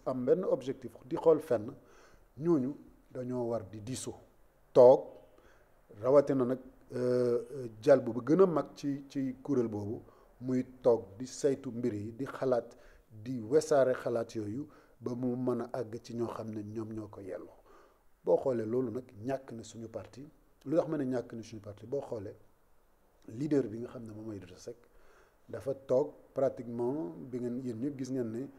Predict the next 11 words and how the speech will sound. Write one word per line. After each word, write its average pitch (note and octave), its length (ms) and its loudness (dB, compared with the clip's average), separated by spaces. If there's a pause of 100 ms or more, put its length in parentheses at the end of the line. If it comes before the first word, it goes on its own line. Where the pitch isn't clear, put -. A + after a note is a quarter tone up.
(380)
euh, A2+ 580 -8 (140)
après B2+ 440 -4
élection A#2+ 540 -6
ñu A#2+ 160 -4
bëri B2 240 -2
ñu B2 140 -4
ngi A2+ 100 -2
laaj G#2+ 200 -6 (140)
animo. A2 340 -10 (680)
Te C#3+ 200 0 (280)
tekk - 360 2